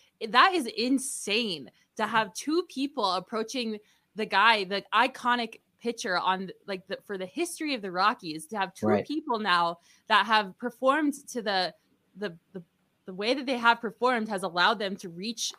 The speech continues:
Speaker 1: you know, those milestones is just, like, mind-blowing to me. I know the Rockies aren't that old of a team, but it's,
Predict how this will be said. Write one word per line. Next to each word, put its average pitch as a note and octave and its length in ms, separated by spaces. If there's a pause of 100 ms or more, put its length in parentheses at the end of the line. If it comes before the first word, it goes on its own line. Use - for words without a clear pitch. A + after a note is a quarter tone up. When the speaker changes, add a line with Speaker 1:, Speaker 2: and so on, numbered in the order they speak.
Speaker 1:
you F#3+ 100
know, F3 160
those G3 360
milestones F3+ 880
is G3 200
just, A3+ 360 (340)
like, A#3+ 160
mind-blowing G3 800
to E3+ 120
me. D#3+ 140
I E3+ 140
know G#3+ 180
the A3+ 80
Rockies G#3+ 380
aren't F3+ 220 (340)
that G3 160
old G3+ 180
of F#3 80
a G3 80
team, F#3+ 540
but E3+ 240 (420)
it's, - 300